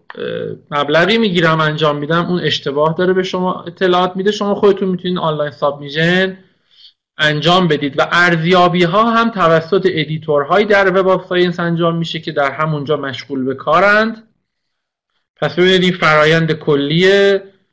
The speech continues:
ارزشیابی یک مجله در وب آف ساینس. خب بریم سر معیارها. آی اس اس ان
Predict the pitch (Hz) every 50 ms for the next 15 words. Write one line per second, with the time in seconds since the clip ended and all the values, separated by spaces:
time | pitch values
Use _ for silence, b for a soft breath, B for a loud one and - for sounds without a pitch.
0 | _ _ _ _ _ _ _ _ 135 143 139 139 135 135 135 135 135 - 147 156
1 | 151 147 139 131 131 143 131 131 - - 143 139 135 135 131 123 151 165 160 143
2 | 135 143 135 123 - - 135 127 127 123 123 127 123 123 123 123 127 139 147 156
3 | 170 180 180 175 165 151 143 139 143 151 156 160 165 147 135 123 123 123 117 117
4 | - - 120 117 117 120 120 120 120 117 117 - - 117 113 113 110 110 110 107
5 | 107 - _ _ _ _ _ _ _ _ _ - - 160 160 151 139 131 127 -
6 | - _ _ _ _ _ _ _ _ _ _ _ _ _ _ _ 170 208 247 269
7 | 269 254 - - 233 226 233 240 240 254 254 254 262 247 180 165 160 143 143 135
8 | 131 127 123 123 117 - 131 127 123 120 - - 170 180 175 165 160 175 170 160
9 | - - 165 156 156 156 - - 170 175 190 202 214 233 240 247 247 -